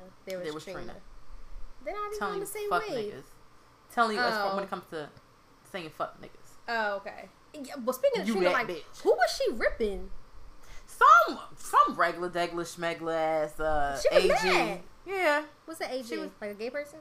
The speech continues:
Speaker 2: aggressive girl.
Speaker 1: Like a dyke.
Speaker 2: Yeah.
Speaker 1: That's aggressive. I mean, that's aggressive. That is politically incorrect to call him a dyke, right? It's not nice.
Speaker 2: Um, I don't know.
Speaker 1: That's not nice. It didn't feel nice
Speaker 2: I don't
Speaker 1: when
Speaker 2: know.
Speaker 1: I
Speaker 2: You know,
Speaker 1: said it.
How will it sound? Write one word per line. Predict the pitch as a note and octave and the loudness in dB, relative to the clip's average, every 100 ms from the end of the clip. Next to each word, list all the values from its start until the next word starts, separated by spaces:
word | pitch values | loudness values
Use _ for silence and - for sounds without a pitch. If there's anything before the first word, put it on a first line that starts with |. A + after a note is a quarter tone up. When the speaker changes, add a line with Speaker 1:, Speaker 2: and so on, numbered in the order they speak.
| - - | -14 -8
Speaker 2:
aggressive | F3+ F3 E3+ D3 | -2 -2 -4 -10
girl. | D3 - - - - - - - _ - _ _ G#3 | -12 -12 -18 -20 -20 -20 -20 -20 _ -20 _ _ -12
Speaker 1:
Like | F#3 | -8
a | |
dyke. | E3+ C#3 - - | -10 -12 -18 -12
Speaker 2:
Yeah. | F3+ - - - - - - - - - _ _ - | -10 -10 -14 -20 -20 -20 -20 -20 -20 -20 _ _ -12
Speaker 1:
That's | A3 | -12
aggressive. | G#3 G3 F#3 F#3+ F3 _ _ - | -10 -12 -14 -16 -20 _ _ -10
I | |
mean, | A3 G#3 F#3 - | -8 -8 -8 -10
that's | F#3 | -8
aggressive. | F#3+ F#3 F#3 F3+ - - | -8 -10 -12 -8 -8 -6
That | G#3+ F#3+ F#3+ - G3+ | -4 -6 -8 -14 -14
is | F3+ F3 F3 - | -14 -14 -16 -10
politically | A3 G3+ F#3 | -10 -8 -14
incorrect | F3+ F#3 F#3 - | -14 -14 -14 -16
to | |
call | F3+ | -16
him | F3 | -16
a | F3 | -18
dyke, | - - | -20 -20
right? | A3 A#3 - - - - - - - | -20 -20 -20 -20 -20 -20 -20 -20 -20
It's | - G3 | -14 -12
not | F#3 | -12
nice. | F#3+ - - - - | -14 -16 -16 -14 -8
Speaker 2:
Um, | B3+ C#4 C#4+ C#4 C#4 C#4 - - - - - - - - - - - - - - - - F3 | -4 -4 -4 -8 -10 -14 -18 -20 -20 -20 -20 -20 -20 -16 -8 -8 -8 -10 -12 -14 -14 -14 -12
I | G#3 | -10
don't | G#3+ A3+ | -8 -6
know. | A#3 B3+ A3+ G#3 | -4 -6 -6 -4
Speaker 1:
That's | C#4 | -2
not | C4+ | -2
nice. | A#3 A3 | -4 -4
It | B3+ | -6
didn't | C#4+ | -6
feel | - A#3 | -4 -2
nice | B3 | 0
Speaker 2:
I | |
don't | C#4 | 2
Speaker 1:
when | C#4+ C#4+ | 2 4
Speaker 2:
know. | C4+ | 2
Speaker 1:
I | |
Speaker 2:
You | |
know, | |
Speaker 1:
said | |
it. | A#3 | 4